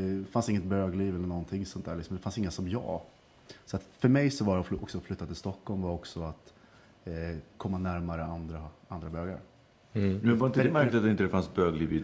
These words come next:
Speaker 3: Uppsala som ändå är
Speaker 1: Jo,
Speaker 3: en
Speaker 1: men alltså,
Speaker 3: universitet?
Speaker 1: nu måste jag tänka på att jag, <laughs> när jag var på nittiotalet. <laughs> Och det grejen är att var, det var inte alls, eh, lika öppet då. Och sen, jag kommer ihåg att jag liksom laddade, jag ku-, hade kommit ut för en, en tjejkompis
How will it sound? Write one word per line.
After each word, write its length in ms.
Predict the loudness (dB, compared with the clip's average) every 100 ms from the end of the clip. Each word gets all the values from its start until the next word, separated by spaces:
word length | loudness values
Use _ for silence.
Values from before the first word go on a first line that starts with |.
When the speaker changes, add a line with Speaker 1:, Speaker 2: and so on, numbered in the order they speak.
| -2
Speaker 3:
Uppsala 420 | -6 -2 0 0
som 120 | 2
ändå 140 | 4 6
är 40 |
Speaker 1:
Jo, 80 | 6
Speaker 3:
en 220 | 6 6
Speaker 1:
men 100 | 6
alltså, 200 | 4 2
Speaker 3:
universitet? 280 | 2 0 -2 0
Speaker 1:
nu 120 | 2
måste 140 | 2
jag 60 | 2
tänka 220 | 2 2
på 100 | -2
att 120 | -2
jag, 260 | 0 2 2 2 2
<laughs> 140 | 2
när 120 | 4 4
jag 80 |
var 100 | 4
på 100 | 4
nittiotalet. 680 | 4 4 0 -2 0 2 4
<laughs> 1800 | 4 6 6 6 6 4 4 4 0 -2 -8 -8 -12 -8 -4 -2 -2 2
Och 60 | 4
det 60 |
grejen 220 | 6 6
är 40 | 4
att 140 | 4
var, 160 | 2 2 0
det 80 | 4
var 100 | 4
inte 160 | 4 4
alls, 400 | 4 2 -2 -2
eh, 160 | -2 0
lika 280 | 0 0
öppet 400 | 2 2 2 2
då. 80 | -2
Och 140 | -6 -6
sen, 380 | -4 -2 -4 -8 -20 -20 _
jag 100 | -4
kommer 160 | 0 0
ihåg 80 |
att 100 | -2 -4
jag 60 |
liksom 400 | -6 -4 -4 -4 -8 -18 -14
laddade, 640 | -2 2 2 2 0 0 0
jag 100 | -2
ku-, 160 | -4
hade 140 | -4 -2
kommit 280 | -2 -2
ut 140 | -2 -2
för 80 | -2
en, 180 | 0 -2
en 140 | -4 -6
tjejkompis 840 | -4 -4 -4 -6 -6 -8 -8